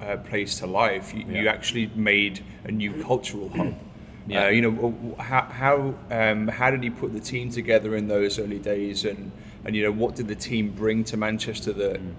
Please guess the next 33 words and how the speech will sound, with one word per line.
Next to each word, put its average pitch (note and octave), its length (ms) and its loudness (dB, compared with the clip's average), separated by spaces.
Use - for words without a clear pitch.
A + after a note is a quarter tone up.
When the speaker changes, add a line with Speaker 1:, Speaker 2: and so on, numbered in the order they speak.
Speaker 1:
that G#2+ 200 -4
didn't, G2+ 300 -2
uh, F#2+ 200 0
you A2 60 -4
know, G#2 100 -4
maybe G2+ 260 -4
otherwise G2+ 320 -2
exist? F#2+ 540 -8
Speaker 2:
Um, A2+ 440 0
well, C3+ 160 8
initially C#3 400 4
the, G2+ 160 2
the G#2 140 6
team A2 380 2
was F#2+ 140 -6
formed G2 400 4
with F#2+ 260 -4
people F#2+ 320 -6
that F2+ 120 0
all F#2 200 2
worked F#2 240 -2
at - 80 -16
Common, F#2 380 -6
so F#2 160 -4
I, F#2 100 2
like, F2+ 240 -2
cherry-picked, F2+ 760 -6
uh, F2 220 -4
the E2+ 120 -10
staff, - 320 -2
including G2 400 0
J F2+ 180 -2
P. F2 300 -6